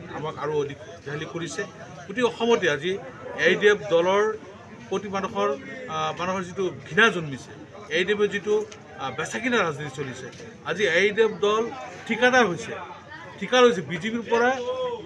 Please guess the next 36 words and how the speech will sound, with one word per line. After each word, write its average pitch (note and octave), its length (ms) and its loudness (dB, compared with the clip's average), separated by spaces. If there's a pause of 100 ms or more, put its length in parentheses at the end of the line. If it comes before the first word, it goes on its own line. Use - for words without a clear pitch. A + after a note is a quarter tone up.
(120)
সাংসদৰ A3 640 2 (380)
সংসদীয় G#3+ 480 2 (120)
নিৰ্বাচনত G#3+ 640 0 (560)
বি E3 140 -6
জে A3+ 120 0
পিৰ B3+ 140 2 (100)
সংসদ G#3+ 400 -2 (120)
জিকাবৰ G3+ 400 2 (100)
কাৰণে G#3 280 2 (720)
এ - 20 8 (120)
ডি G#3+ 140 2
এফ G3+ 60 0 (100)
দলে F3+ 200 4 (420)
ঠিকা B3+ 260 2
লৈছে G#3 260 4
বি E3 100 -8
জে D#3 120 -8
পিৰ D3+ 180 -6
পৰা, C3+ 140 -2 (260)
বা A#3+ 160 0
শুনামতে, G3+ 400 2 (300)
আৰু F#3 160 -2
সেই A3 220 6
ঠিকাৰ G#3 300 -4
কাম G3+ 180 -4
তেওঁলোকে E3 340 -6
কৰি, D#3+ 120 -2 (200)
কৰি E3+ 220 -4
আছে, C#4+ 140 -4 (360)
ভোট G#3+ 200 0
বিভাজন F3+ 380 0
কৰি A#3 120 -4 (520)
বি D3+ 140 -10
জে F3+ 100 -8
পি C4 80 -8 (480)
সাংসদ F3+ 280 -4